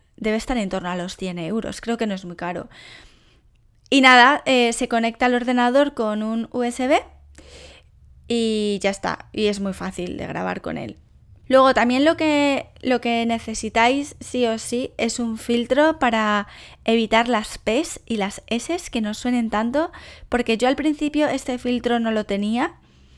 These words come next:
y me di cuenta al escucharme que es que suenan muchísimo esas, esas letras. Y también para mantener limpio el micrófono, porque si no es una guarrindonguez,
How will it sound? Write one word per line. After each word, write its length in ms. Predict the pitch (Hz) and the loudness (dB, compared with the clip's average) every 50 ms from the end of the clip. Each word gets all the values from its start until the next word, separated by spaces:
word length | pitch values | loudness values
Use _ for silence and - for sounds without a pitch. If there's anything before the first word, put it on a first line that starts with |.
| - | 0
y 120 | - 269 247 | 2 2 4
me 120 | 240 233 | 4 2
di 140 | 226 254 247 | 0 -2 -2
cuenta 360 | - 247 254 254 240 277 285 | 0 0 0 2 2 2 2
al 220 | - - 269 240 | 2 2 0 0
escucharme 840 | 220 220 214 - - 214 214 - - 247 233 254 254 254 262 277 311 302 | 0 -2 -4 -6 -8 -10 -8 -6 -4 -4 -4 -2 -2 -2 -2 -2 -4 -4
que 100 | 254 240 | -4 -4
es 160 | 240 - - | -4 -4 -8
que 80 | - | -8
suenan 420 | 240 - - 240 240 233 240 240 233 | -8 -6 -4 -4 -2 0 0 0 0
muchísimo 680 | 226 208 - - - 214 - 226 220 208 190 - - | -2 -4 -6 -6 -6 -6 -4 -4 -4 -6 -6 -8 -8
esas, 520 | 185 220 - 214 208 196 196 202 - - - - - - - - | -8 -8 -6 -6 -4 -4 -6 -6 -8 -14 -16 -20 -20 -20 -14 -6
esas 340 | - 226 220 226 208 208 - | -6 -4 -4 -4 -6 -4 -2
letras. 580 | 208 208 202 - - - - - - - - _ _ - - - - - | -2 -2 -2 -2 -4 -6 -6 -8 -12 -14 -16 _ _ -20 -20 -20 -14 -6
Y 120 | - 247 - | -2 4 4
también 240 | 233 233 247 262 | 4 4 4 4
para 200 | 262 294 294 294 | 4 6 6 6
mantener 460 | 285 277 262 240 247 233 226 233 240 240 | 6 6 4 4 2 2 2 0 0 0
limpio 300 | 247 254 240 254 254 247 | 0 -2 0 0 0 0
el 80 | 240 | 2
micrófono, 580 | 233 226 - 247 254 254 254 - 254 247 247 247 | 0 0 0 2 0 0 0 0 0 0 0 0
porque 240 | 262 226 202 214 208 | -2 -4 -4 -6 -6
si 140 | - 214 | -6 -4
no 100 | 208 226 | -4 -4
es 140 | 254 240 - | -4 -2 -2
una 140 | 240 233 233 | 0 0 2
guarrindonguez, 680 | 214 208 208 196 196 196 190 190 190 190 214 262 - | 2 0 0 -2 -4 -4 -4 -4 -2 0 0 0 -2